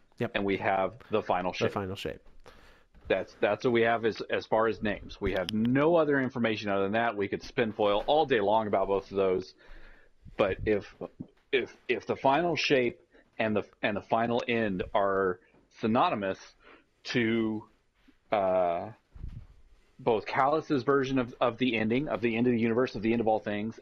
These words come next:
Speaker 2: and
Speaker 1: Mm-hmm.
Speaker 2: Savathun's understanding of the end of all things, then that is, that's big.
Speaker 1: Yes. Uh,
Speaker 2: That's, that's huge.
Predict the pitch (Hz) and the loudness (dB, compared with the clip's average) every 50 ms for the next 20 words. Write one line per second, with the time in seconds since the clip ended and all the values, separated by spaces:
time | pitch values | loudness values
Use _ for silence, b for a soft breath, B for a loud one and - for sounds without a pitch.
0 | - - 104 98 95 95 120 127 107 98 85 - - - 170 202 202 170 120 123 | -6 -4 -4 -2 -2 -2 0 0 0 0 -4 -6 -2 0 2 2 2 2 0 0
1 | 104 98 98 - - 113 107 101 107 107 92 107 107 104 107 107 107 113 120 - | 0 -2 -2 -2 -2 -2 -2 -2 -2 -2 -2 -2 -2 -2 -2 -2 0 0 0 0
2 | 101 117 - 113 107 98 95 - 107 98 92 90 90 92 - _ b b b b | 0 0 0 0 0 0 0 -2 -2 -2 -2 -4 -8 -10 -14 _ b b b b
3 | b b - 101 101 107 104 98 104 - 95 98 95 87 92 - - - _ _ | b b -4 0 0 2 0 0 0 -2 -4 -4 -4 -6 -8 -12 -18 -20 _ _
4 | _ _ _ _ _ _ _ _ _ _ _ - 107 104 - - - 95 78 - | _ _ _ _ _ _ _ _ _ _ _ 0 0 0 0 0 -2 -2 -2 -4
5 | - - _ _ _ _ _ - - - B B B B B B B B 117 - | -12 -20 _ _ _ _ _ -20 -18 -18 B B B B B B B B -2 -2
6 | - - - - - - - _ _ - - 131 127 123 120 123 120 117 117 113 | -4 -6 -12 -12 -14 -16 -18 _ _ -4 0 0 2 2 2 2 0 0 0 -2
7 | 113 113 117 - - _ - 101 101 - - - - - 110 92 - - - 120 | -2 -2 -4 -6 -8 _ -2 -2 -2 -2 -4 -8 -4 -4 -4 -4 -4 -4 -2 0
8 | 110 92 78 - - | 0 0 -2 -6 -12